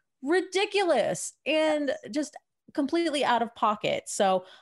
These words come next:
Speaker 1: I'm also looking, like, if I am looking at these signings, if I'm Joe Woods, I'm writing Andrew Barry a thank you card.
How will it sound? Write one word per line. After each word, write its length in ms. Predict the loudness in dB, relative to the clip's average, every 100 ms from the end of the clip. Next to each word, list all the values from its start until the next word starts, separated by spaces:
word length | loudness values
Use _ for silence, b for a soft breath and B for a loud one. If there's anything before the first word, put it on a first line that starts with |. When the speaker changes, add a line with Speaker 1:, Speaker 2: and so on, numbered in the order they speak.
| B
Speaker 1:
I'm 160 | -2
also 300 | 2 0 2
looking, 260 | -2 0 2
like, 140 | 2
if 100 | 2 2
I 140 | 2 2
am 200 | 0 0
looking 300 | 0 0 0
at 140 | 0
these 240 | -2 -2
signings, 600 | 0 0 2 0 -2 -4 -6 _ _ _ _ _ _
if 140 | 0 2
I'm 200 | 2 4
Joe 160 | 2
Woods, 280 | 4 2 2
I'm 140 | 2 2
writing 300 | 0 0 -2
Andrew 180 | -2
Barry 260 | -2 -2 -2
a 40 | -6 -4
thank 180 | -4
you 80 | -6
card. 400 | -4 -4 -4 -10